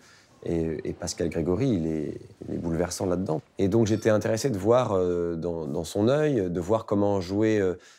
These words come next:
ses colères intérieures, parce que dans Curiosa, j'interprète, euh, le rôle du, du mari. Euh,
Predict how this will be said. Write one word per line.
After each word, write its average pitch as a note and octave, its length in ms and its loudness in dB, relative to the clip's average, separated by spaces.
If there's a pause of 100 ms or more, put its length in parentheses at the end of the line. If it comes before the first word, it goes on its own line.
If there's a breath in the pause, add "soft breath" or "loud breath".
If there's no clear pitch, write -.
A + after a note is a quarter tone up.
ses - 180 -4
colères A2 360 4
intérieures, G#2+ 500 -2
parce - 160 -10
que A2 80 -2
dans G2 300 2
Curiosa, A2 560 0
j'interprète, G#2+ 500 -6
euh, F#2 200 -2 (400 soft breath)
le F2 100 -2
rôle G2 220 2
du, D#2+ 840 -6 (120)
du D#2 200 -6
mari. A2+ 460 0 (760 soft breath)
Euh, D2+ 500 -8